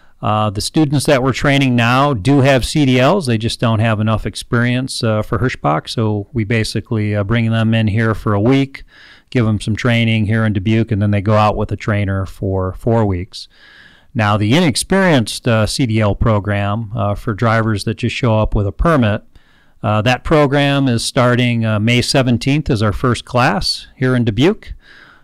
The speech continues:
Uh, we're starting with, uh, three drivers a week, uh, for about a month, and then we're gonna ramp up to six,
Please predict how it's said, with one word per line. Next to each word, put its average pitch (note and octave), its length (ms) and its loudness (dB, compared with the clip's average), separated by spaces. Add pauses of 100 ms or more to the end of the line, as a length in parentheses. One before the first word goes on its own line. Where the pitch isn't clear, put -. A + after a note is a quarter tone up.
(120)
Uh, G#2+ 240 0
we're G#2+ 120 2
starting A#2 420 2
with, G#2+ 320 -2
uh, G#2 440 0 (100)
three C#3 320 2
drivers C3+ 600 2
a B2+ 60 0
week, D#3 440 -2 (200)
uh, A2+ 200 -4
for A2+ 220 -2
about A2+ 220 2
a G#2+ 60 2
month, D#3+ 400 0 (600)
and G2+ 120 -2
then A2 100 0
we're A2 80 -2
gonna G#2 120 0
ramp A#2 280 0
up B2+ 120 0
to A2+ 100 -8
six, - 640 -2